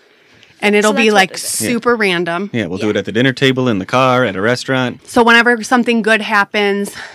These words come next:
Speaker 1: when somebody does something good on a t-, test, when
Speaker 3: Yeah.
Speaker 1: somebody gets C P C at the table, that's Clean Plate Club. When anything, anything good, anybody can shout out three claps for whoever,
Speaker 3: Yeah.
Speaker 1: and we all clap.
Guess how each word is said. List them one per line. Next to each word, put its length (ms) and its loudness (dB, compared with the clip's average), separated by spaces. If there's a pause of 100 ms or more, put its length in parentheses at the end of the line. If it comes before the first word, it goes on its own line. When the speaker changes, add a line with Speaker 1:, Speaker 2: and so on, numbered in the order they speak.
(160)
Speaker 1:
when 200 -8
somebody 260 -6
does 180 -6
something 560 -10
good 160 -8
on 140 -8
a 60 -12
t-, 120 -20 (200)
test, 640 0
when 140 -8
Speaker 3:
Yeah. 40 -8
Speaker 1:
somebody 340 -8
gets 540 -12
C 220 -12
P 160 -18
C 440 -4
at 140 -4
the 80 -20
table, 500 -2
that's 360 -12
Clean 300 -8
Plate 280 -10
Club. 400 2 (480)
When 460 -4
anything, 640 -2
anything 500 0
good, 440 6 (240)
anybody 500 2
can 200 -2
shout 320 -2
out 340 2
three 200 -6
claps 440 0
for 160 -4
whoever, 540 -2
Speaker 3:
Yeah. 60 -20 (240)
Speaker 1:
and 140 -6
we 120 -4
all 180 -4 (240)
clap. 240 -10